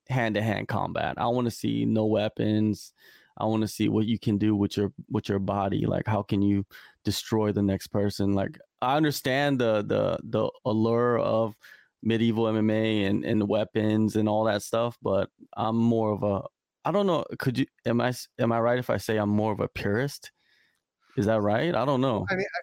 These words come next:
Speaker 2: I, I guess more for me, the, the U G B is, uh, much closer to that 'cause you could pick up anything and have it be a stick.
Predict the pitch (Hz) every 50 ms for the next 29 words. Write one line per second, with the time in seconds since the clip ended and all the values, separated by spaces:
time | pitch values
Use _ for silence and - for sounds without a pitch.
0 | - - 175 190 208 - - 175 170 175 170 165 156 143 _ _ _ _ _ _
1 | _ _ _ _ _ _ _ - - 202 196 202 240 277 262 233 190 143 147 156
2 | 170 170 170 151 147 151 156 151 156 156 147 233 180 151 170 202 196 160 151 170
3 | 180 175 156 143 160 165 160 151 143 135 131 131 175 233 185 143 143 139 127 123
4 | 143 139 135 131 131 135 143 151 143 - - - - - - - 160 156 156 151
5 | - 143 127 117 117 117 113 - 139 131 123 127 175 208 - 233 196 - 175 147
6 | - 147 - 147 151 147 151 147 - 143 131 123 113 110 127 127 120 117 - 131
7 | 120 110 - - - - 127 110 123